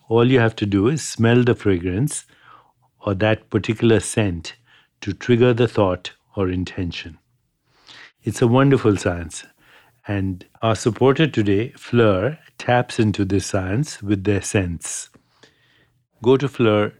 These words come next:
dot com today and use promo code Daily Breath to get twenty percent off your first custom floor sample set. Pick three scents to try and get credit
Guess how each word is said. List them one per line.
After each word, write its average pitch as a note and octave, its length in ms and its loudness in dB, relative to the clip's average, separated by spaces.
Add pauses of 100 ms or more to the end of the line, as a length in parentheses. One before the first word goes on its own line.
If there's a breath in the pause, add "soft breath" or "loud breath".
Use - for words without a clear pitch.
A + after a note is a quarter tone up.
dot G2 260 -6
com F#2+ 340 -4
today F#2 480 -8 (440 soft breath)
and G#2 220 -2
use A#2+ 260 0
promo G#2+ 460 0
code F#2 420 -6 (300)
Daily G#2 320 2
Breath F#2 480 -6 (480 soft breath)
to G2+ 100 -4
get G2+ 260 -4
twenty B2+ 280 0
percent A2+ 420 -2
off G2 420 -6
your F#2+ 200 -6
first - 560 -2
custom G2+ 600 -2 (420 soft breath)
floor A2+ 680 2
sample G2+ 800 -2
set. - 520 -8 (400)
Pick G#2+ 260 -2
three D3 220 0
scents A#2 560 -2 (260)
to A2 100 -4
try E2+ 360 -6 (640 loud breath)
and F#2+ 220 -6
get B2 240 0
credit G2+ 480 -2